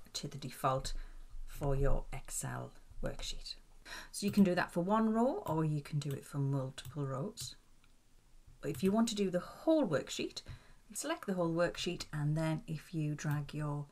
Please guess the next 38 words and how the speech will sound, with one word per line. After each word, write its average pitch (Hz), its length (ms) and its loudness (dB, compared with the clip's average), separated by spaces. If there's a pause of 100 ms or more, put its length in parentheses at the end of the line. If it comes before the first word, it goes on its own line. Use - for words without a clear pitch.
(500)
rows 196 420 4 (200)
and 143 300 -2
if 143 120 -10 (140)
you 156 180 -10
drag - 340 -12
your - 220 -10
columns, 190 600 2 (560)
it - 140 -2
will 170 100 0
adjust 156 320 -2
them 147 220 0 (260)
for 143 80 4
the 143 140 2
whole 135 380 0
worksheet. - 580 -6 (720)
The 208 60 -6
second 262 280 0
method 202 340 2
is 165 240 -2
to - 140 -4
use 151 320 2
the 147 240 0
auto 139 380 -2
fit. - 340 -8
Now 143 180 2
this - 300 -4 (100)
usually 190 380 0
happens 175 420 -6
if - 140 -8
you - 60 -4
have 147 200 -4
some 139 200 0
cell 143 300 2
contents. 131 640 -4 (300)
So 135 380 4
let's - 260 4
just - 360 2
pop - 360 -6